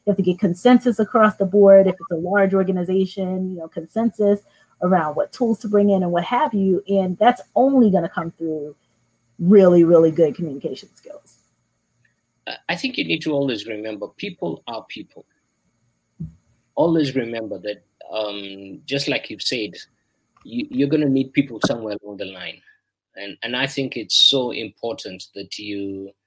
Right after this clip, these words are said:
Speaker 2: understand that whatever you're doing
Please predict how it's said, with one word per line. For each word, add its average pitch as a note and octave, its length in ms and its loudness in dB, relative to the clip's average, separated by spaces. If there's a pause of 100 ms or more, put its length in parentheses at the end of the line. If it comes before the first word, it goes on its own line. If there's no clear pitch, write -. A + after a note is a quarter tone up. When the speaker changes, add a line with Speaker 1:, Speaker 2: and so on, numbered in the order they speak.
(380)
Speaker 2:
understand A2+ 920 -6
that G2+ 180 -12
whatever A2 420 -8
you're G2 220 -6
doing F2 600 -12